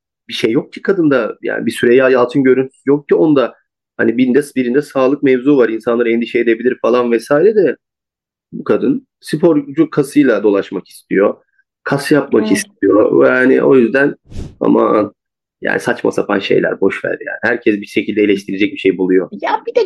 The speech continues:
Speaker 2: gen-, yani spor yapıyor, genç de gözüküyor, iyi de o yaşta öyle bir şey. Yani ben şeyden, bir de bizde de böyle bir çifte standart da var yani. Atıyorum Ajda Pekkan'ı alkışlıyorsun, Biricik Sudan'a "Ey, iğrenç." diyorsun falan.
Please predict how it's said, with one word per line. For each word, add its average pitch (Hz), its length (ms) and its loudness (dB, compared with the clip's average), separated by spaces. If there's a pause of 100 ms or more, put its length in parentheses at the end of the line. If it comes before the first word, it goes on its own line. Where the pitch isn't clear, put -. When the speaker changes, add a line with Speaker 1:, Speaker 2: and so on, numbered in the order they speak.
(160)
Speaker 2:
gen-, 349 180 0
yani 285 260 0
spor 339 300 -2
yapıyor, 330 260 0
genç 277 400 0
de 320 40 0
gözüküyor, 285 800 -2
iyi 233 300 4
de 262 120 2
o 226 160 2
yaşta 247 440 2
öyle 254 200 2
bir 220 40 -6
şey. 233 240 -2
Yani 254 380 0 (340)
ben 240 120 0
şeyden, 285 460 0
bir 208 80 -4
de 233 100 -2
bizde 233 280 -4
de 277 80 -6
böyle 247 220 -2
bir 226 240 -8
çifte 247 300 -8
standart 262 500 -4
da 214 100 2
var 156 120 0
yani. 156 260 -6
Atıyorum 196 440 0 (280)
Ajda 220 300 0
Pekkan'ı 247 380 0
alkışlıyorsun, 233 760 -4
Biricik 214 300 -2
Sudan'a 214 320 -2
"Ey, 233 320 0
iğrenç." 214 480 0
diyorsun 170 360 -4
falan. 165 260 0